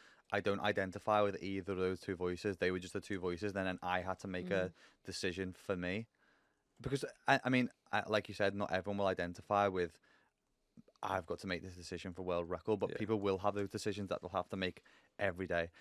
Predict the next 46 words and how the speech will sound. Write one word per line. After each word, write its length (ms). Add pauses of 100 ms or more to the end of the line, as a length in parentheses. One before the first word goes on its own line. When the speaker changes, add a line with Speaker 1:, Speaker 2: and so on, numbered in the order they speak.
Speaker 3:
Yeah. 140
Speaker 1:
People 240
have 120
those 160
decisions 320
that 100
they'll 80
have 120
to 80
make 340 (380)
on 400 (240)
a 100
night 180
out 220
if 60
they 60
have 120
a 40
partner 520 (140)
and 360
they're 120
faced 420
with 220
the 100
blonde 540
in 260
the 60
nightclub 480 (180)
who 300 (340)
is 140
coming 260
on 120
to 120
them, 260
or 520 (640)
the 80
guy 380
who 120
has 120
slipped 340
into 460
the 100
D 180
Ms, 420
or 560 (1200)
you 800